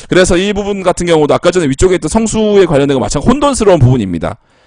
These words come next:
과연 그동안의 반란 장비를, 어, 강화했던 그런 재화를 어느 정도 소급 적용해 줄 것인가?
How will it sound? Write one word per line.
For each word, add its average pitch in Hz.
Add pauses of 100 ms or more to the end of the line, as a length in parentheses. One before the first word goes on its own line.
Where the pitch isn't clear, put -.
과연 220
그동안의 208
반란 202
장비를, 160 (520)
어, 113
강화했던 196
그런 185
재화를 175
어느 208
정도 190
소급 262
적용해 180
줄 262
것인가? 120